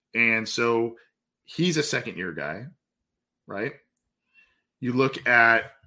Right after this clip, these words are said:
you look at the other guys that are young on here on defense that are stepping up. Joseph Osai, he is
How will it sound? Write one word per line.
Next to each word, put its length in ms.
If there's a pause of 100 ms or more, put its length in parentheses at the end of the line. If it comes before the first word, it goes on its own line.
(720)
you 180
look 220
at 480
the 160
other 220
guys 400
that 100
are 300
young 580 (220)
on 240
here 420 (180)
on 180
defense 440
that 140
are 80
stepping 380
up. 140 (160)
Joseph 320
Osai, 560 (680)
he 480
is 680